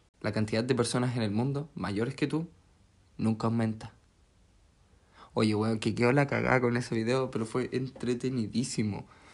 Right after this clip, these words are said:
Entretenidísimo la cantidad de respuestas que llegaron. Bueno, el, la consigna del video estaba clarita. La cosa es que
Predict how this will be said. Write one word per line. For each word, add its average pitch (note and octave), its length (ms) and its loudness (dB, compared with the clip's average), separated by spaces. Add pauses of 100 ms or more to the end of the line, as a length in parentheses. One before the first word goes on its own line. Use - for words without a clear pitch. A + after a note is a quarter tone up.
(300)
Entretenidísimo C#3+ 1040 -2
la C#3 120 -4
cantidad A#2+ 380 -4
de C3 120 -8
respuestas - 500 -10
que - 140 -6
llegaron. A1 380 -4 (2000)
Bueno, A#2+ 340 4 (460)
el, B2+ 200 -4
la C3+ 160 6
consigna D4 540 2
del F3+ 280 2
video G#3+ 340 0
estaba G3 420 -4 (220)
clarita. A#2+ 640 0 (240)
La A2+ 140 2
cosa C#3+ 180 4
es C3 60 -2
que B2+ 220 -4